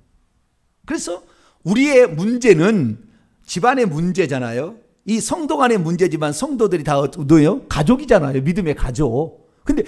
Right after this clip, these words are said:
이 가족의 문제를 갖다가 외부에 알리면 얼마나 부끄럽냐는 거예요. 수치스럽냐 이거예요. 그런데 교회에서 그만한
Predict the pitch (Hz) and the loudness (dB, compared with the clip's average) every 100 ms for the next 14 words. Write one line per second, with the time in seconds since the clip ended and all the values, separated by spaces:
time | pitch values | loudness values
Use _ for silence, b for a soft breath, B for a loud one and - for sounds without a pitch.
0 | B 240 254 - - 156 160 269 277 185 | B 2 2 0 -2 0 0 -2 0 0
1 | 208 226 226 185 147 - 151 196 170 - | 0 6 6 6 2 2 4 6 6 0
2 | - - 185 277 311 294 - 160 190 156 | -14 2 4 4 4 2 4 2 4 4
3 | 208 269 262 - - 403 359 214 151 123 | 4 2 2 0 4 4 4 2 2 0
4 | 113 185 107 _ _ _ _ - - - | -2 -8 -14 _ _ _ _ 2 2 2
5 | - 427 427 262 160 135 113 160 - _ | 0 -2 2 2 4 0 -4 -8 -12 _
6 | _ _ _ - 370 277 220 196 123 B | _ _ _ 2 4 8 6 6 2 B
7 | B - - 285 381 330 226 196 214 151 | B 6 8 10 10 10 8 8 6 6
8 | 120 - - 254 339 349 339 339 403 | 2 -8 2 6 10 10 10 8 6